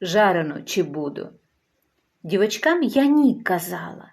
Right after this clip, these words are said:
бо тоді, тоді не знала, що в то крумплі мають бити.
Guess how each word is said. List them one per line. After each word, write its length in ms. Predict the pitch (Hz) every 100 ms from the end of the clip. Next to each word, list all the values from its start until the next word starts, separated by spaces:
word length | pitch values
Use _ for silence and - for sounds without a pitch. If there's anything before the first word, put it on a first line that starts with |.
| -
бо 200 | 165 190
тоді, 640 | 196 180 170 277 330 - 220
тоді 520 | 196 151 - 277 277
не 180 | 202 175
знала, 680 | 160 202 269 311 277 208 - - -
що 260 | - - 262
в 60 |
то 200 | 254 302
крумплі 440 | - 392 415 285 214
мають 460 | 202 190 180 160
бити. 480 | 160 147 147 -